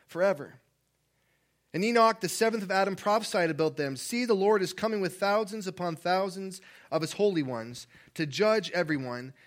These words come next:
and convict them all of all the ungodly acts they have committed in their ungodliness, and of all the defiant words ungodly sinners have spoken against him.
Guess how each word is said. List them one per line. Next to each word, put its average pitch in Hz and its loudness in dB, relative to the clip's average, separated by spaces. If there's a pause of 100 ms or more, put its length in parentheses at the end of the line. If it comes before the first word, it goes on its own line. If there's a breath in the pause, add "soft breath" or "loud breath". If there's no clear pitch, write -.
(160 soft breath)
and 147 -6
convict 202 0
them 196 -2
all 135 0
of 135 -8
all 156 2
the 151 -4
ungodly 180 2
acts - 2 (880 soft breath)
they 156 2
have 156 2
committed 190 2
in 170 -2
their 170 0
ungodliness, 151 0
and 135 -8
of 135 -4
all 190 2
the 180 -2
defiant 196 -2
words 151 0
ungodly 160 -4
sinners 143 -8
have 143 -8
spoken 151 -4
against 180 -2
him. 78 -14